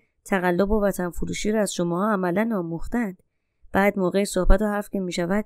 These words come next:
شماها ادعا می‌کنید بچه‌هایتان را با پول حلال بزرگ نموده‌اید.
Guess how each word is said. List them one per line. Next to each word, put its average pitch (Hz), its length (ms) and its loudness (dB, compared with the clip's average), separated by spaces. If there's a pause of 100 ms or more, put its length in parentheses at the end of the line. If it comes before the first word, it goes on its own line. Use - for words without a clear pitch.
(320)
شماها 175 460 -2
ادعا 180 360 0
می‌کنید 214 420 -4
بچه‌هایتان 190 640 -2
را 226 80 -4
با 190 120 -2
پول 220 180 2
حلال 214 420 0
بزرگ 170 380 0
نموده‌اید. 180 440 -4